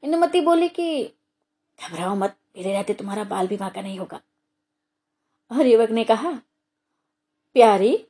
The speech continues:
क्यों व्यर्थ मेरे लिए कष्ट रहती हो? जाओ, कुटी में जाओ।" और इंदुमती उसके मुख की ओर उदास सी देखने लगी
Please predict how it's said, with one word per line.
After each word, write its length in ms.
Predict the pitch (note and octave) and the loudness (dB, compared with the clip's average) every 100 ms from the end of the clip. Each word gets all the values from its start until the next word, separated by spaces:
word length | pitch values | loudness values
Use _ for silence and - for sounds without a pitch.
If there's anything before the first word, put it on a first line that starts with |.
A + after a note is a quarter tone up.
| _ | _
क्यों 200 | - D4+ | 2 6
व्यर्थ 240 | C4+ B3 | 6 6
मेरे 200 | B3 B3 | 8 8
लिए 120 | B3+ C4 | 8 6
कष्ट 220 | B3+ B3+ | 4 6
रहती 260 | B3+ C4 C4+ | 2 2 2
हो? 220 | D4 D5 _ _ _ _ _ | 2 2 _ _ _ _ _
जाओ, 220 | G#3+ G#3+ | -2 0
कुटी 200 | G#3+ A3+ | 0 0
में 100 | G#3 | 0
जाओ।" 200 | G3+ G3+ | 2 0
और 1300 | - _ _ _ _ _ _ _ _ _ _ _ _ | 0 _ _ _ _ _ _ _ _ _ _ _ _
इंदुमती 440 | F4+ F4+ G4 G4 F#4 | -8 -6 -6 -4 -4
उसके 260 | F#4 - | -4 -4
मुख 220 | E4+ A#3 - | -2 -2 -6
की 140 | D4+ | -6
ओर 120 | D4+ | -6
उदास 320 | C4+ A3 A#3 | -4 -6 -2
सी 180 | - A#3 | -2 -2
देखने 340 | A#3 F#3+ F#3 E3+ | -6 -6 -8 -10
लगी 260 | F#3 _ | -12 _